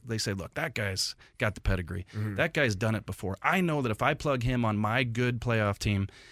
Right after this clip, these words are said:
Speaker 1: he's gonna help us." So what can they get? You know, I think, uh, you're still talking about a guy who's thirty-two years old. So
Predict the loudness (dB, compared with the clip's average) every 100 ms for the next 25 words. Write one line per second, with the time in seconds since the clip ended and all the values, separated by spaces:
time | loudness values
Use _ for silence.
0 | -10 0 0 2 2 2 0 0 2 0
1 | 2 2 2 0 0 -4 -16 -20 -6 -2
2 | 2 2 2 0 2 2 4 4 2 0
3 | 0 0 0 0 0 2 2 2 2 2
4 | 0 0 0 0 2 2 2 0 0